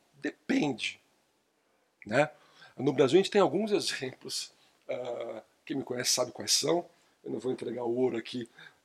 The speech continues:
abertamente nesse podcast, embora já tenha escrito em, tenha, eh, tenha escrito isso em livro já, mas a gente tem alguns destinos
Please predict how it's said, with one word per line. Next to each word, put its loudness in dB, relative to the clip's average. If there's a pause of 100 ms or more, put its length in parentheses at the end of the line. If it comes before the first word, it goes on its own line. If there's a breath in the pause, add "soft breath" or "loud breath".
abertamente 8
nesse -2
podcast, 4
embora 2
já 2
tenha 0
escrito -4
em, -4
tenha, -2 (100)
eh, -4
tenha -4
escrito -8
isso -2
em 0
livro 0
já, 6 (440 loud breath)
mas 2
a 0
gente -8
tem 0
alguns 0
destinos 0